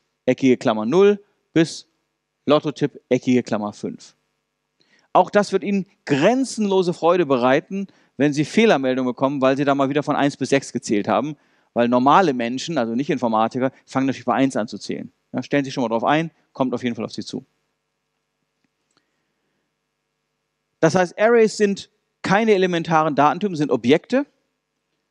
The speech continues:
Sie können aber elementare Datentypen speichern, wie wir hier sehen. Hier speichern wir sechs Integers in einem Array.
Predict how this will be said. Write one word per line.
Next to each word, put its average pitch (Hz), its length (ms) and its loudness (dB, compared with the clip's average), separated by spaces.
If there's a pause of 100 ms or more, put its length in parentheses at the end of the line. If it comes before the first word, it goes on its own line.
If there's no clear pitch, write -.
(720)
Sie 147 140 0
können 220 320 2
aber 151 200 2
elementare 147 540 2
Datentypen 135 580 -2
speichern, 202 440 0
wie 110 100 -4
wir 110 80 -4
hier 107 100 -2
sehen. 95 260 -4
Hier 175 160 -2
speichern 139 420 -2
wir 160 100 -2
sechs 131 360 -2 (340)
Integers 160 480 0
in 107 120 -6
einem 101 100 -6
Array. - 280 -10